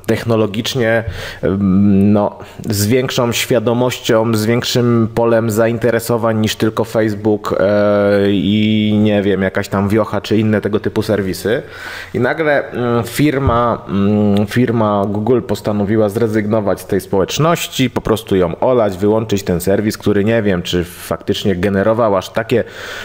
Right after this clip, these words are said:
mocarne obciążenia łącz, e, firmy Google, czy jakieś takie gigantyczne koszty, że trzeba było to zredukować. Nie wiem, nie mogę te-, tego zrozumieć. Nie mogę również wyjść z podziwu, że rezygnują z takiego, em, no,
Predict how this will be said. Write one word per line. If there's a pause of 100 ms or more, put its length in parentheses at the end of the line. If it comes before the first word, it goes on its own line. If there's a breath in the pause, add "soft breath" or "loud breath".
mocarne
obciążenia
łącz,
e,
firmy
Google,
czy
jakieś
takie
gigantyczne
koszty,
że
trzeba
było
to
zredukować. (140)
Nie
wiem,
nie
mogę
te-, (120)
tego
zrozumieć.
Nie
mogę
również
wyjść
z
podziwu,
że
rezygnują
z
takiego, (760 loud breath)
em,
no,